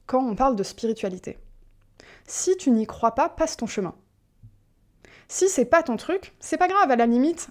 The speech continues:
reste, prends ce que t'as à prendre et puis le reste, mets-le de côté. T'es pas obligé d'aimer cent pour cent de ce que disent des personnes que tu suives, hein. Tu peux être inspiré par certains aspects et avoir un rega-, un regard critique sur autre chose.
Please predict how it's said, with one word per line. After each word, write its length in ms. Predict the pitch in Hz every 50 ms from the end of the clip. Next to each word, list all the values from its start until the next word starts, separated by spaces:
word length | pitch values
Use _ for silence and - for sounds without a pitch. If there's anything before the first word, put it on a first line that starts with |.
| -
reste, 480 | 220 196 233 302 392 - - - - - _
prends 200 | - - 330 330
ce 80 | -
que 80 | - 262
t'as 220 | 240 - 226 208
à 40 | 202
prendre 360 | 202 - - 302 349 381 320
et 80 | 247 214
puis 180 | - - - 311
le 120 | 277 233
reste, 240 | 220 269 330 320 -
mets-le 160 | 254 226 220
de 80 | 220 -
côté. 240 | 269 - - 392 - - _ _ _ - - _ _ _ _ _ _ _ _ _ _ _ _ _ -
T'es 100 | - 226
pas 160 | - 330 381
obligé 400 | 359 247 214 208 214 214 247 285
d'aimer 280 | 240 214 202 202 233 254
cent 300 | 247 - - - 285 277
pour 200 | 277 - 220 -
cent 200 | - - 269 311
de 120 | 269 214
ce 100 | 190 -
que 80 | - 208
disent 240 | 190 185 240 254 214
des 80 | 202
personnes 300 | 190 190 185 - 240 247
que 80 | 240 208
tu 120 | - -
suives, 240 | 185 - 381 392 302
hein. 120 | 269 285 - - _ _ _ _ _ _ _ _ _ _ _ _ _ - -
Tu 140 | - - 240
peux 100 | - 311
être 240 | 302 262 233 - - -
inspiré 460 | 254 247 - - - 269 262 262 269
par 160 | - 202 -
certains 340 | - 214 - - 214 202 180
aspects 260 | 202 180 - - 262 302 349 -
et 80 | 226 214
avoir 240 | 196 190 240 254 240
un 60 | 208
rega-, 280 | 196 196 190 190 185 -
un 120 | - 196 202
regard 260 | 190 202 196 220 214
critique 300 | - - 190 - 285 -
sur 120 | - 220
autre 140 | 190 185 -
chose. 240 | - 349 262 185